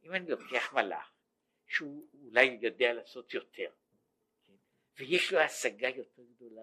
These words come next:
והבנה יותר גדולה, אבל הוא עדיין, הוא, הוא עומד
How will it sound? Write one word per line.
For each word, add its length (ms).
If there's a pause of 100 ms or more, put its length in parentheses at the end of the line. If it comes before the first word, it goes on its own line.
והבנה 440
יותר 300
גדולה, 420 (440)
אבל 140
הוא 200
עדיין, 500 (480)
הוא, 140 (280)
הוא 220
עומד 220